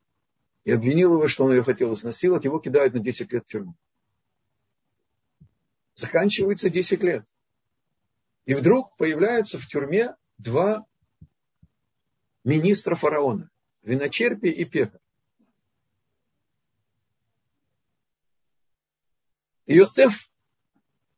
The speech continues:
приходит, а Йосефа Бог защищал всё время. И начальник, министр тюр-, тюрем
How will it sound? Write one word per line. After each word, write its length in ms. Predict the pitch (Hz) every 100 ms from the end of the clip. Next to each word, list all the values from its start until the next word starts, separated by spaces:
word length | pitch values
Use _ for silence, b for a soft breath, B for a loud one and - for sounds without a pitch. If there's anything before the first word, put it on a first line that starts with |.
| _ _ _
приходит, 560 | - - 202 202 - _ - - -
а 280 | 127 135 131
Йосефа 480 | 139 - 240 214
Бог 280 | 143 143 - 123 - _ _ _ _ _ _ _ _ _ _ _ _ - _ _
защищал 540 | 120 120 120 - 110
всё 180 | 101 -
время. 380 | 107 95 95 123 _ _ _ _ _ _ _ _ -
И 720 | 123 156 165 165 165 165 175 156
начальник, 560 | 175 - 214 202 151
министр 500 | 147 175 202 - 185 156 151
тюр-, 300 | - 180 180
тюрем 460 | - 233 233 175 165